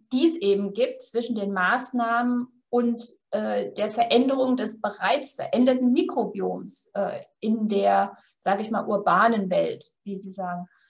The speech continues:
Ähm, was sind da die wichtigsten Erkenntnisse?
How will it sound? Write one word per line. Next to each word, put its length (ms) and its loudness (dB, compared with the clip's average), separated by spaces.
Ähm, 640 -2
was 220 0
sind 160 0
da 100 4
die 180 0
wichtigsten 480 -10
Erkenntnisse? 920 -10